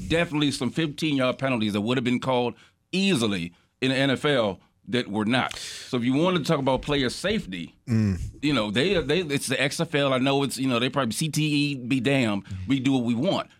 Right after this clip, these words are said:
Speaker 1: But you can't do one thing and then not
Speaker 2: Mm-hmm.
Speaker 1: call the other 'cause, okay, you keeping this person safe, but yet the wide receivers get smacked in the head,
Speaker 2: Mm.
Speaker 1: quarterbacks,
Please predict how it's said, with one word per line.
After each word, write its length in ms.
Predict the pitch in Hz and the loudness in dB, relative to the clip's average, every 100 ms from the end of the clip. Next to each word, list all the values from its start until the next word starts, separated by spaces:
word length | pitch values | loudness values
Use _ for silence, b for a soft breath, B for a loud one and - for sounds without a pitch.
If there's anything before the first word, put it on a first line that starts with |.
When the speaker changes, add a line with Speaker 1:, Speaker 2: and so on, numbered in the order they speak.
| b | b
Speaker 1:
But 340 | - 208 - 98 | 0 0 0 -4
you 100 | 160 | -6
can't 440 | - 240 233 131 | -2 -2 -2 -2
do 160 | 131 180 | 0 0
one 300 | 120 156 151 | 2 2 2
thing 400 | - 107 82 85 _ _ _ - | 0 -6 -6 -10 _ _ _ -2
and 200 | 139 143 | 0 2
then 200 | 170 160 | 2 4
not 220 | 151 143 - _ - | 2 0 -8 _ -2
Speaker 2:
Mm-hmm. 440 | 139 143 127 123 117 | 4 4 4 2 0
Speaker 1:
call 280 | - 175 170 | 0 2 2
the 100 | 156 | 2
other 180 | 185 160 | 0 0
'cause, 180 | 135 131 | -2 -2
okay, 240 | 135 170 165 | -2 0 0
you 200 | 135 196 | 0 -2
keeping 440 | - 180 139 127 | -2 0 2 2
this 400 | 95 202 269 - - _ _ _ _ 139 | 2 0 -2 -14 -20 _ _ _ _ 0
person 260 | 123 107 | 0 -2
safe, 400 | 95 107 117 220 _ _ _ _ _ | -4 -4 -4 -6 _ _ _ _ _
but 200 | 139 151 147 | 0 0 -2
yet 380 | 139 139 233 - _ _ | -2 0 0 -2 _ _
the 140 | 110 110 | -6 2
wide 220 | 117 147 | 4 4
receivers 440 | 156 147 175 151 | 4 2 0 0
get 100 | 151 | 0
smacked 440 | - - 151 147 185 | -2 -2 -2 0 0
in 80 | |
the 80 | 143 | 0
head, 380 | 147 151 151 160 - _ _ | 0 -2 -4 -8 -18 _ _
Speaker 2:
Mm. 80 | 123 | 2
Speaker 1:
quarterbacks, 680 | 117 175 165 147 143 151 - | 4 6 4 2 2 0 -8